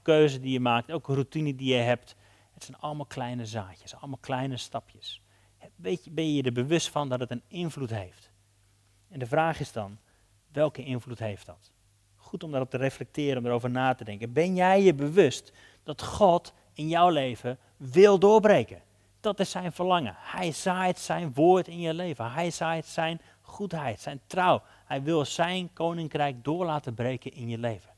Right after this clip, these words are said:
Daar is hij mee bezig. Het beste wat je kunt doen is meebewegen met wat hij aan het doen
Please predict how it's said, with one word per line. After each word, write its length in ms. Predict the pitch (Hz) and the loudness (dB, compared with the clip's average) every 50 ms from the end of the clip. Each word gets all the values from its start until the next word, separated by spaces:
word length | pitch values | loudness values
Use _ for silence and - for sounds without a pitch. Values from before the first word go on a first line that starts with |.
| _ _ _ | _ _ _
Daar 200 | - 151 175 175 | 0 2 4 4
is 100 | 175 135 | 2 2
hij 180 | 147 156 151 147 | 2 2 2 4
mee 140 | 143 131 | 2 2
bezig. 480 | 120 120 107 95 95 82 - - _ _ _ _ _ _ _ _ _ _ _ _ _ - | 2 0 -4 -6 -6 -16 -20 -20 _ _ _ _ _ _ _ _ _ _ _ _ _ -20
Het 120 | 127 113 | -18 -8
beste 320 | - 170 156 - - 147 | -6 -6 -6 -6 -6 -6
wat 180 | 131 127 120 - | -4 -4 -4 -6
je 60 | 127 | -8
kunt 160 | - - 113 | -6 -6 -6
doen 160 | 104 110 107 107 | -6 -6 -6 -8
is 200 | 117 117 - - _ _ _ _ - | -8 -10 -12 -16 _ _ _ _ -12
meebewegen 880 | 131 117 120 123 135 143 151 139 127 127 120 127 127 127 120 - 123 | -8 -4 0 2 4 4 2 4 2 0 2 2 2 0 0 -4 -6
met 140 | 110 107 - | -10 -10 -10
wat 180 | - 107 - - | -12 -12 -10 -6
hij 240 | 127 127 131 127 120 | -6 -4 -4 -4 -6
aan 120 | 113 113 | -6 -8
het 120 | 113 110 | -10 -12
doen 160 | 117 117 _ | -14 -20 _